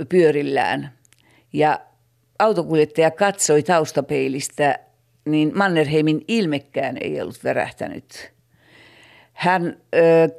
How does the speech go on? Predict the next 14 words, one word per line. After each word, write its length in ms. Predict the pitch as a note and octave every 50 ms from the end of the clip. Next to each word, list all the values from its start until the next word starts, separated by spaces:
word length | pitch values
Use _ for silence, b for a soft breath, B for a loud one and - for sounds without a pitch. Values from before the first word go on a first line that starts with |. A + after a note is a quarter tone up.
| - _
kehitti 480 | - A#3 A3+ F#3+ E3 C#3+ - - E3+
selvästi 640 | - - G#3+ G3+ F#3+ F3+ D3+ D3+ D3 - - - D3
sellaisen 600 | C#3+ - - D3+ D3+ D3 D3 - D#3+ D3+ D#3 D#3 - _ _ _ _ -
niin 680 | F#3+ F#3+ G#3 A3+ B3 B3+ A#3+ G#3 F3 D3+ C#3 C#3+ C#3 B2 - _
rautaisen 960 | - D#3 D#3+ E3+ F#3 E3+ E3 D#3+ D#3 - - C3 A#2 - C3+ - C#3+ C3 C#3 -
itsehillinnän, 1200 | - F3+ E3 - - - D3+ - - - E3+ D#3+ D3+ D3+ D3 A2+ A2+ B2 G#2+ G#2+ E2 - - C#3+ - _ B B B B B B B B B B B B B B -
että 680 | D#3+ D#3+ D#3+ - - _ - D#3+ D#3+ D#3+ D#3 D#3 - - - _ _ _ _ _ -
hän 220 | D3 D#3+ F3+ E3+
saattoi 840 | D#3+ - G3 F#3 F3 E3+ F3 - _ - D#3 D3+ D3+ D3+ D#3 D3 C3 - _ _ _ _ _ _ _ _ _ _ _ _ _ _ _ _ _ _ _ _ _ _ _ _ _ -
esiintyä 880 | F3+ F#3+ F#3+ E3 F3 D#3+ D#3 D#3 C#3+ C3+ - D#3 D3+ D3+ D3 C#3+ C#3+ C3+ - - _ _ _ _ _ _ _ _ _ -
joukkojen 680 | E3 G3+ G3+ F#3 E3 - - D3+ D3+ D#3 D#3 D3+ D#3
johtajana, 800 | D3+ E3+ D#3+ D#3+ D3+ - - D3+ D3 C#3+ C3+ C#3+ C#3 A#2+ - - _
ja 160 | - D3+ D#3+ D#3
johtaja 680 | E3 E3 A3 A3+ G#3+ G#3 - - - D3+ C#3+ D3+ D3